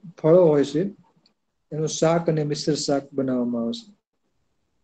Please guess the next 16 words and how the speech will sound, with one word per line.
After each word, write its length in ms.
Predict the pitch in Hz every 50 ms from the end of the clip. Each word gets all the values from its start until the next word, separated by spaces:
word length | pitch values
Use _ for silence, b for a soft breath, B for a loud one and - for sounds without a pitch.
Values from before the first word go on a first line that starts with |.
| _ _ _ _ _ _ _ _ _ _ _
પછીનો 340 | 165 156 - - 185 180 170
ફોટોગ્રાફ. 480 | 170 180 165 170 151 147 143 151 175 - - _ _ _ _ _ _ _ _ _ _ _ _ _ _ _ _ _ _ _ _ _ _ _ _ _ _ _ _ _ _ _ _ _ _ _ _ _ _ _ _ _ _ _ _ _ _ _ _
પછીનો 340 | 160 160 156 - 185 196 185
ફોટોગ્રાફ 480 | 180 - 170 175 165 156 151 147 147
છે 260 | - - - 170 185 - - _ _ _
પંડોળા. 500 | - 165 175 180 175 156 135 113 101 - _ _ _ _ _ _ _ _
ઇંગ્લિશમાં 480 | 202 170 175 185 196 190 - - 196 185
એને 160 | 175 180 180
સ્નેક 520 | 170 - - - 185 185 190 190 190 - 160
ગોર્ડ 260 | 160 160 147 139 -
કહેવામાં 380 | 143 135 131 123 123 123 120
આવે 80 | 120 123
છે. 320 | - - 156 190 208 - _ _ _ _ _ _ _ _ _ 147
અ, 40 | 143 147 151 151 151 151 151 151 156 156 151 _ _ _ _ _ _ _ _ _ _ _ _ _ _ _ _ -
Trichosanthus 800 | 156 160 165 165 - 190 - - 175 165 165 165 - 180 190 - - - _ _ -
anguina 540 | 156 165 175 165 175 180 170 165 151 156